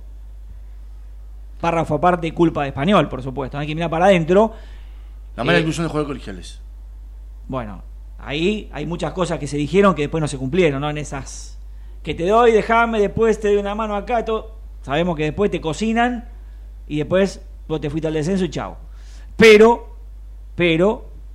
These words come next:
Speaker 1: digo, en ese campeonato, cuando arrancó el campeonato, una semana antes no iba a haber descensos ese año.
Speaker 2: Claro.
Speaker 1: No iba a haber, y de repente, de golpe y porrazo, arrancó el campeonato y dijeron, "No va a haber un descenso".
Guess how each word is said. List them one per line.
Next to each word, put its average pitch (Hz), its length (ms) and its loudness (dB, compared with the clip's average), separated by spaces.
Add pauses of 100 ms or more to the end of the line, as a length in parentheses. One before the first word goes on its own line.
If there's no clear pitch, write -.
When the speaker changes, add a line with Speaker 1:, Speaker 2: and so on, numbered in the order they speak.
(1200)
Speaker 1:
digo, 147 520 0 (600)
en 180 160 4
ese 277 300 2
campeonato, 240 960 2
cuando 160 280 -2
arrancó 175 440 -2
el 247 80 -2
campeonato, 190 840 0 (380)
una 294 260 4
semana 240 320 0
antes 208 180 4
no 254 200 4
iba 294 160 4
a - 20 6
haber 269 160 6
descensos 202 640 2
ese 139 180 -4
año. 120 320 -8 (140)
Speaker 2:
Claro. 107 180 -14 (840)
Speaker 1:
No 262 240 4
iba 262 120 8
a 233 40 8
haber, 202 280 6
y 214 120 2
de 240 80 8
repente, 277 480 4
de 262 80 -2
golpe 277 220 4
y - 20 -2
porrazo, 269 440 6
arrancó 240 260 0
el 269 40 -2
campeonato 269 300 4
y 285 40 -4
dijeron, 247 280 -2
"No 247 60 0
va 247 80 2
a - 20 6
haber 262 140 6
un 247 60 -4
descenso". 170 520 0